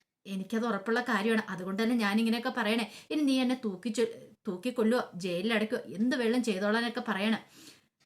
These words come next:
കിരൺ പിന്നീട് അവിടുന്ന് ഇറങ്ങി വരുവാണ്. ഈ സമയത്ത് ബാലണ്ണൻ എന്ത് ചെയ്യാണ്? കിരണിന്റെ കാറിന്റെ അടുത്തേക്കാണ്. അപ്പൊ കിരണിന്റെ കാറ് ബ്രേക്ക് പോയി ഭിത്തിയിൽ ഇ-, ഒരു മൺതിട്ടയിൽ അടിച്ച് നിന്നിട്ടുണ്ടായിരുന്നു. അങ്ങനെ ബാലണ്ണൻ ആ കാറൊക്കെ നോക്കിക്കൊണ്ട് അവിടെ നിൽക്കുകയാണ്. അപ്പൊ എന്തൊക്കെ പണികളൊക്കെ ഉണ്ടെന്ന് നോക്കുകയാണ്.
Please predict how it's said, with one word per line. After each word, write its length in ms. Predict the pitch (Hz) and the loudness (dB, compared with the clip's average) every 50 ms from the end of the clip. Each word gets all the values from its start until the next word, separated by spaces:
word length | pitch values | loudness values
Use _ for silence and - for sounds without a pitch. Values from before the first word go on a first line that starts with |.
| - | -4
കിരൺ 240 | - 370 339 349 320 | -2 0 0 0 0
പിന്നീട് 300 | - 262 240 247 247 254 | 0 2 2 2 2 2
അവിടുന്ന് 300 | 254 214 208 226 247 254 247 - - | 2 2 2 2 2 0 -2 -4 -6
ഇറങ്ങി 220 | 226 226 196 208 240 | -4 -2 0 0 0
വരുവാണ്. 360 | 240 208 202 220 220 202 - - - - | 2 2 2 2 2 2 0 -4 -10 -14
ഈ 120 | 185 175 208 | -8 -8 -6
സമയത്ത് 460 | 208 220 190 185 202 208 214 - 240 - - _ _ _ _ _ _ _ - - | -2 -2 -2 0 0 -2 -2 -2 -4 -8 -8 _ _ _ _ _ _ _ -8 -4
ബാലണ്ണൻ 460 | 208 220 208 208 190 190 202 220 240 | -2 -2 0 0 0 2 2 2 2
എന്ത് 140 | 240 202 190 | 2 0 2
ചെയ്യാണ്? 260 | 226 226 226 233 - - - - - _ _ _ _ _ | 2 2 2 2 -2 -4 -12 -20 -20 _ _ _ _ _
കിരണിന്റെ 340 | - 285 277 277 269 262 285 | -4 -2 0 2 0 0 0
കാറിന്റെ 300 | 285 240 202 190 202 220 220 | 0 0 0 0 2 0 0
അടുത്തേക്കാണ്. 380 | 214 226 220 - 226 214 - - | 2 0 0 2 2 0 0 -2
അപ്പൊ 160 | 170 - 190 | -8 -12 -12
കിരണിന്റെ 420 | 190 - 202 170 170 175 175 196 208 | -8 -8 -8 -6 -6 -6 -4 -4 -4
കാറ് 340 | - 214 196 180 190 214 226 220 - - _ _ - - | -2 -2 -2 0 0 -2 -2 -4 -6 -16 _ _ -14 -8
ബ്രേക്ക് 320 | 208 196 185 180 180 233 | -6 -6 -6 -6 -6 -2
പോയി 160 | 214 226 233 226 226 | 0 0 0 0 -2
ഭിത്തിയിൽ 380 | - - 226 220 - 196 208 226 | -6 -8 -8 -4 -4 -2 0 0
ഇ-, 120 | 220 220 - _ _ - - 160 | 0 0 -2 _ _ -20 -16 -10
ഒരു 180 | 165 233 247 262 | -6 -4 -2 0
മൺതിട്ടയിൽ 540 | 254 254 254 247 254 269 269 - 294 294 277 | 2 2 2 2 2 0 0 -2 0 0 0
അടിച്ച് 200 | 262 214 - 285 | 0 0 0 0
നിന്നിട്ടുണ്ടായിരുന്നു. 640 | 269 220 214 240 240 262 254 220 226 208 202 202 202 - - - - - - | 2 2 2 2 2 0 0 2 2 2 0 -2 -6 -8 -16 -20 -18 -10 -4
അങ്ങനെ 240 | 294 330 330 311 320 | -2 0 0 2 2
ബാലണ്ണൻ 420 | 277 269 247 247 254 254 262 262 262 | 2 2 2 2 2 2 2 2 2
ആ 60 | 254 | 0
കാറൊക്കെ 420 | 254 262 240 214 214 233 226 254 | 0 0 0 0 0 0 0 -2
നോക്കിക്കൊണ്ട് 400 | 247 240 220 214 214 233 240 233 | 0 0 0 0 0 -2 0 0
അവിടെ 120 | 226 220 226 | 0 2 0
നിൽക്കുകയാണ്. 300 | 220 214 - 226 214 - - | 0 0 0 0 0 0 -4
അപ്പൊ 160 | - - - 196 | -10 -12 -10 -8
എന്തൊക്കെ 340 | 185 175 175 185 185 - 226 | -8 -6 -8 -10 -8 -8 -4
പണികളൊക്കെ 480 | 226 226 196 196 214 226 226 220 240 | -2 -2 -2 0 0 -2 -2 0 0
ഉണ്ടെന്ന് 260 | 226 220 226 233 233 208 | 0 0 0 0 0 -2
നോക്കുകയാണ്. 320 | 190 190 - 220 202 170 | -2 -2 0 0 -2 -2